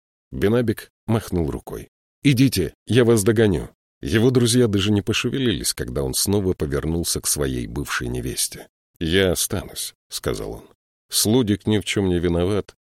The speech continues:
и ты проявила огромную доброту, когда ему помогла. Но я останусь, чтобы исполнить волю моего народа.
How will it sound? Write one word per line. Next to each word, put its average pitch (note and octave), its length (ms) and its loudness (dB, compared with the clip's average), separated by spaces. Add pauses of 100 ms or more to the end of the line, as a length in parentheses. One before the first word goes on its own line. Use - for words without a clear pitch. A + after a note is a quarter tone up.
(140)
и A2+ 80 -2
ты - 140 -4
проявила F2 720 2
огромную F2+ 560 -2
доброту, D2+ 480 -4
когда A#1+ 280 -6
ему B1+ 220 -4
помогла. E2 600 -2 (360)
Но F#2 220 2
я F2 300 2
останусь, - 600 -6 (260)
чтобы F2 340 -2
исполнить G#2 520 2
волю F#2+ 460 4
моего D2+ 400 0
народа. B1 500 -6